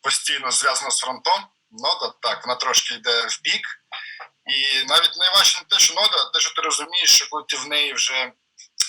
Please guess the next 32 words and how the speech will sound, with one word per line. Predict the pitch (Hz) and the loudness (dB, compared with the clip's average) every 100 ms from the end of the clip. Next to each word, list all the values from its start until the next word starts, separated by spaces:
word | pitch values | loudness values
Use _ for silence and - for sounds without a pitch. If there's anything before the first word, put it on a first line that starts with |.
| - | 0
е, | 117 120 120 117 - - | 0 2 2 0 -2 -8
трохи | 135 131 - 123 120 110 _ _ _ _ | -6 -6 -6 -4 -6 -8 _ _ _ _
інтегруєшся, | 143 - 143 - 233 - - | -8 -4 -4 -2 0 0 0
можна | 120 113 | -4 -8
так | 104 | -6
сказати, | - 113 107 104 - _ | -6 -8 -6 -6 -8 _
ти | 156 165 - | -4 -4 0
починаєш | - 139 151 151 | -2 0 0 0
забувати | - - 120 123 127 120 | -4 -6 0 0 0 -4
React | 110 120 113 117 123 - _ - | -6 -2 0 2 0 -4 _ -10
і | 107 110 104 98 - _ _ _ _ _ | -8 -6 -4 -6 -8 _ _ _ _ _
базовий | 110 127 113 110 | -2 0 0 -4
там | - 220 | -6 -6
якийсь | - - - - | -4 -2 0 0
J | 110 - - | 2 2 4
S, | - - 98 | 2 0 0
е, | 92 98 107 - | 2 2 0 2
верстку. | 147 - - - - - - - _ | 2 2 0 -6 -14 -18 -20 -20 _
І | - | -8
то | - 180 170 | -4 -2 -2
такий | - 156 | -2 0
опановує | 160 156 160 160 151 | 0 0 0 0 0
трохи | 156 156 | -2 -2
страх, | 147 165 190 - - | -2 2 4 4 0
завтра | - 131 131 - 135 | -6 -4 -2 -4 -4
там | 135 127 | -2 -2
співбесіда, | - 135 - 180 - - 110 | -2 -6 -4 0 0 0 -4
а | |
ти | - 143 | -2 -2
вже | 139 139 | -2 -2
навіть, | 135 135 - 123 | -4 -4 -6 -4
е, | 120 | -6